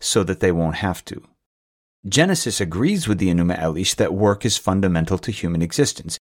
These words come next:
agrees that God has given us this task of stewarding creation, but radically disagrees with the negativity of the whole situation. Perhaps the most important thing we ought to see regarding work in Genesis one and two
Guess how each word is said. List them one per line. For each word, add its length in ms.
agrees 680
that 180
God 220
has 180
given 260
us 160
this 220
task 420
of 80
stewarding 480
creation, 640
but 240
radically 680
disagrees 920
with 180
the 80
negativity 760
of 80
the 100
whole 180
situation. 800
Perhaps 380
the 100
most 260
important 440
thing 180
we 100
ought 200
to 80
see 260
regarding 520
work 280
in 100
Genesis 480
one 160
and 140
two 380